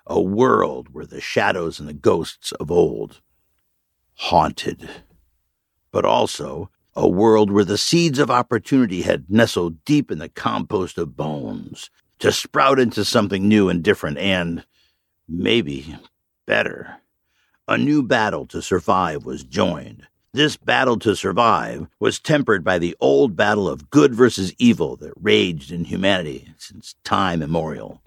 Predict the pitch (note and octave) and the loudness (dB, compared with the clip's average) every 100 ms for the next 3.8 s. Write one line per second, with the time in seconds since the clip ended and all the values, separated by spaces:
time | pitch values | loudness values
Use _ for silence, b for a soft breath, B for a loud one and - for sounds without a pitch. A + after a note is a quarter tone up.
0 | _ _ - C3+ B2+ B2+ - E3+ F3+ B2+ | _ _ 2 6 6 4 4 4 4 2
1 | F#2+ G2 F2+ - F#2 - G#2 - D#2 - | 0 0 -2 -4 -6 -2 -4 -4 -12 -2
2 | C3 C3 G#2 D#2+ C#2 C2+ C2 F#2 F2+ - | 0 0 -2 -6 -10 -14 -6 -4 -4 -8
3 | - C2+ G#2 A#2 - - - | -10 -4 0 0 -2 -10 -20